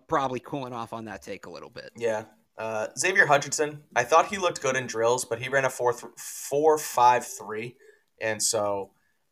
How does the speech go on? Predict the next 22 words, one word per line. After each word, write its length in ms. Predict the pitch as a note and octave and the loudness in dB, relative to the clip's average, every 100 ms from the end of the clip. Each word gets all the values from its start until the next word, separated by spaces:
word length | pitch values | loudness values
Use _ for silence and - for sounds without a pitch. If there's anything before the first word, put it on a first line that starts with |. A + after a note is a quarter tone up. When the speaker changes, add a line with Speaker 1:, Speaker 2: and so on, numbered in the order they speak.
| - | 0
Speaker 2:
I'm 180 | C3 B2+ | 0 4
kinda 280 | C#3+ C#3 C3 | 4 6 6
hit 120 | C3 | 4
or 60 | B2 | 4
miss 220 | B2 B2 | 0 0
on 80 | B2+ | 0
him. 180 | A#2+ | 0
I 60 | A#2 | 2
know 120 | B2+ | 2
we 120 | D3+ | 0
took 260 | D#3 C#3 C3 | 0 -2 -2
him 100 | B2 | -2
in 80 | A#2 | -2
our 140 | A2 | -2
first 400 | G#2+ A2 A2 - | -2 -4 -4 -4
Patriots 340 | A2+ A2+ A2+ - | -6 -6 -10 -10
Beat 160 | A#2 | -10
mock 260 | - G2+ A2 | -4 -4 0
draft, 400 | C3+ C#3+ - - | 4 4 2 -4
uh, 240 | A2+ A2 G#2 | -2 0 0
I 60 | A2 | -2
think 280 | A2+ A2 | -6 -8